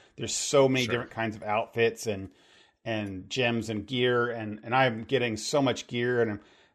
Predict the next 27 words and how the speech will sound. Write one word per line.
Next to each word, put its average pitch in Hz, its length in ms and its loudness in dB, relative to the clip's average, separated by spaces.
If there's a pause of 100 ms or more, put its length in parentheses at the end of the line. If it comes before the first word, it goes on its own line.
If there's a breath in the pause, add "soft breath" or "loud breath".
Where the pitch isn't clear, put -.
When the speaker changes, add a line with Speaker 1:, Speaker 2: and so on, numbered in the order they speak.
Speaker 1:
and 120 140 0
now 143 220 8
all 147 100 10
of 143 60 6
a - 20 0
sudden, 135 480 4
last 135 280 2
time 135 80 -2
I 120 60 2
played, 123 200 2
I 117 80 -4
was 110 120 -6
saying, 123 140 -2
played 117 260 0
with - 80 -12
Aaron, 120 460 -2
I 113 280 4 (140)
started 135 460 6
actually 127 400 0
understanding 113 680 -4
some 107 200 -6
of 101 60 -6
the 98 160 -4 (480 soft breath)
more 113 300 2
advanced 104 420 -4
systems, 101 340 -6
like, 98 160 -8